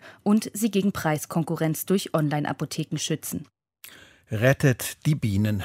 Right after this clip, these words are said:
Speaker 2: Das Volksbegehren zum Artenschutz war das erfolgreichste überhaupt in der Geschichte Bayerns und hat auch die C S U zum Handeln gezwungen. Heute hat der Landtag in München den zugehörigen Gesetzentwurf angenommen.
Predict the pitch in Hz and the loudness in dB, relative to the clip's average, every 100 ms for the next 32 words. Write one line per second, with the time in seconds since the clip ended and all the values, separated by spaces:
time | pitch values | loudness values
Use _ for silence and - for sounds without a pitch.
0 | - 113 - 143 - 156 127 139 135 117 | -6 -6 2 2 4 0 2 4 4 2
1 | 120 90 107 135 - 165 - 101 104 98 | -2 -2 -2 -2 -4 -4 -6 -4 -4 -4
2 | - 110 107 131 - 104 113 - - 110 | -6 -4 -2 -2 -4 -4 -4 -6 -8 -4
3 | 104 - 127 143 135 90 92 107 - 117 | -4 -2 -2 0 0 0 -2 -6 -4 0
4 | 110 92 85 - 90 - 80 78 90 135 | 2 0 -4 -6 -8 -8 -8 -4 -4 -2
5 | 165 - 101 - 127 143 - 123 127 - | -4 -4 -6 -4 -6 -6 -8 -6 -6 -6
6 | - 92 - - 107 87 - 107 98 - | -8 -8 -6 -6 -6 -6 -8 -6 -6 -6
7 | 147 104 82 92 95 90 90 - 90 85 | -4 -4 -2 -2 -2 -4 -6 -6 -6 -6
8 | - - - - 104 156 - 156 127 - | -10 -12 -14 -2 6 6 6 4 2 0
9 | 110 95 90 120 113 104 - 101 87 98 | 0 0 0 -2 -2 -6 -4 -2 0 0
10 | 151 175 127 95 - 139 120 104 107 92 | 0 0 0 0 -4 -6 -2 -2 -2 -2
11 | 90 92 117 - 87 - - 95 85 95 | -4 -4 -4 -4 -6 -6 -6 -4 -4 -4
12 | 98 - 107 143 147 135 120 117 | -4 -4 0 2 4 4 6 4